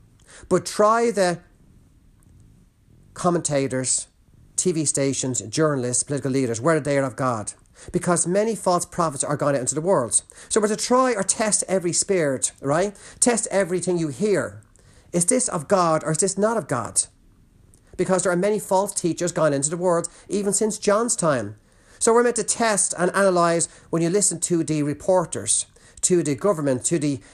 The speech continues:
health agencies, or all that kind of stuff, into media, right? Test them, whether they are of God. Is God speaking through them? Well, how many God-fearing reporters,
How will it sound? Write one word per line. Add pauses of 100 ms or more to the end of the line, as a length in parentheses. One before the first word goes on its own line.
health
agencies,
or
all
that
kind
of
stuff,
into
media, (720)
right? (220)
Test
them, (240)
whether
they
are
of
God.
Is
God
speaking
through
them? (800)
Well, (520)
how
many (340)
God-fearing
reporters,